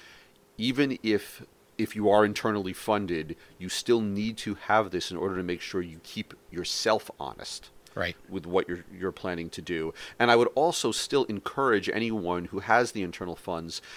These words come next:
Speaker 1: to have, to go through this process and have a banker look at it anyway, because they are going to, especially if it's your first rodeo, they're going to point things out that you missed.
Speaker 2: And it's, it adds legitimacy.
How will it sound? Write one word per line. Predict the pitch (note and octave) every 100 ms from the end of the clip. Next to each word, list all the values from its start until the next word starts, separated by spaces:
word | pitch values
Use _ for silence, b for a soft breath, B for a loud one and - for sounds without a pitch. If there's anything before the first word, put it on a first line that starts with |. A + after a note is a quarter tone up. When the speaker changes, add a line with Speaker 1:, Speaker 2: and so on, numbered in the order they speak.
| B
Speaker 1:
to | - D#3+
have, | - A3 A#3 G3+ - _ - - - -
to | F3+
go | D#3+ A3
through | - G3 G3+
this | G3
process | - - D#3+ F3 - - - - - B B B B
and | B2 A2+
have | D3 E3
a |
banker | B2 B2+ C#3 C3
look | B2+ -
at | B2
it | A2+
anyway, | A2+ D#3+ C3+ G2 F2
because | F2+ G#2 - G#2 F2
they | E2 B2
are | C#3
going | A#2 A#2+
to, | A2+
especially | - - A#2+ A2+
if |
it's | G#2+
your | A2
first | - A#2+ -
rodeo, | C3 A#2+ F#2+ F#2 E2+ B B B G2+
they're | A#2+ C3
going | C3 C3
to | A#2+
point | - - A#2+ -
things | G#2+ G2 G2+
out | F2+ -
that | F#2
you | F2
missed. | E2+ E2 - - - _ -
Speaker 2:
And | B2
it's, | B2+ - - -
it | B2 -
adds | C3+ B2 -
legitimacy. | F#2 G2+ B2+ F2+ - -